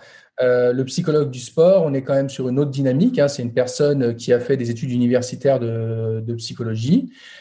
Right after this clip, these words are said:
euh, qui est, euh, psychologue, et donc, euh, lui qui va être, euh, beaucoup plus habilité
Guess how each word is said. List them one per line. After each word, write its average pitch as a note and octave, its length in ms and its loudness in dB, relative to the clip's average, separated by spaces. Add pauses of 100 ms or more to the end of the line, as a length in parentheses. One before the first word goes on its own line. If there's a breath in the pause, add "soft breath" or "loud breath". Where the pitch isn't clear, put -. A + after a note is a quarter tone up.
(140)
euh, A#2+ 280 0
qui B2+ 280 -2
est, B2+ 140 0
euh, A#2 160 0
psychologue, C3 760 0 (300 loud breath)
et A#2 120 -6
donc, F3 340 2
euh, C3 200 0
lui D3+ 360 0
qui D#3 240 -10
va C3+ 120 0
être, D#3 300 2
euh, C3 320 0
beaucoup C#3 260 -8
plus D#3+ 180 -4
habilité F3 640 2